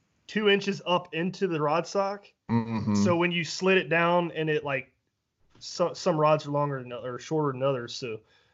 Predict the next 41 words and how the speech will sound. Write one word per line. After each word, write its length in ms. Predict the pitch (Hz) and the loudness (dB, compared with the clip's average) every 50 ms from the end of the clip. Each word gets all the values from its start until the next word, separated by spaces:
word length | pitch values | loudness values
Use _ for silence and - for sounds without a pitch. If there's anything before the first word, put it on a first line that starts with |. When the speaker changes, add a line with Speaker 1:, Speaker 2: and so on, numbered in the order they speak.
| _ _ _ | _ _ _
Speaker 1:
the 80 | - 127 | -4 0
rod 260 | 131 139 143 143 139 | 2 2 2 2 2
sock 320 | - - 151 143 139 143 | 2 2 2 2 2 -2
would 120 | 143 139 123 | -4 -4 0
go 380 | 147 151 147 143 139 135 135 - | 2 4 4 4 2 0 -2 -2
over 300 | 143 143 147 139 143 139 | 0 0 0 0 -2 -6
the 80 | 131 | -6
bait 300 | 127 117 127 131 135 127 | -6 -4 0 0 0 0
a 40 | 120 | -2
little 220 | 117 117 117 117 110 | -4 -6 -6 -8 -6
bit. 340 | 110 117 117 117 117 - - | -4 -2 -2 -2 -2 -4 -4
It'd 220 | 147 170 160 151 151 | -2 -2 -2 0 0
get 160 | 165 147 - | -2 -2 0
caught 240 | - 160 151 143 - | 2 2 2 2 0
in 40 | |
the 80 | 143 131 | -2 0
hooks 480 | 123 143 147 147 143 143 143 143 - 135 | 2 4 4 4 4 2 0 -4 -8 -10
and 140 | 123 123 | -8 -6
got 200 | 123 135 131 - - - | -4 -4 -4 -6 -6 -4
Speaker 2:
Yep. 280 | 98 98 98 107 107 | -2 0 2 2 2
Speaker 1:
caught 200 | - 156 147 - | 2 2 0 0
in 60 | 143 | 0
the 120 | 143 131 - | -4 -2 0
eyelets. 600 | 135 139 147 147 151 151 147 143 143 139 - - | 2 4 6 6 6 4 4 2 2 0 -2 -4
It, 160 | 135 135 135 | -6 -6 -4
it 120 | 147 135 | -6 -8
drove 280 | 123 127 123 120 117 117 | -8 -6 -6 -6 -6 -8
me 80 | 107 104 | -10 -14
nuts. 460 | 107 104 101 101 101 - 98 - - - _ _ _ _ _ _ - - - - | -12 -12 -12 -10 -8 -10 -10 -10 -12 -18 _ _ _ _ _ _ -20 -16 -4 2
Speaker 2:
Yeah, 200 | 107 113 120 123 | 4 6 6 6
that's 180 | 139 156 160 - | 6 4 2 2
typically 380 | - 151 131 120 120 123 113 | 2 2 2 2 2 2 2
what 200 | 110 107 104 92 | 4 4 2 2
you 80 | 101 98 | 0 -4
see 240 | - - 107 101 98 | -4 -4 -4 -2 -2
is 120 | 101 101 | -2 -4
just 240 | 101 107 101 - - | -4 -6 -6 -4 -2
them 260 | - 104 101 101 98 | 0 0 0 0 -2
taking 300 | - - 107 104 104 107 | 0 0 -2 0 0 -2
the 80 | 104 98 | -2 -2
material, 720 | 95 95 - - 107 101 98 101 101 101 104 101 104 - | -2 -4 -4 -2 0 0 2 2 2 2 0 0 -4 -8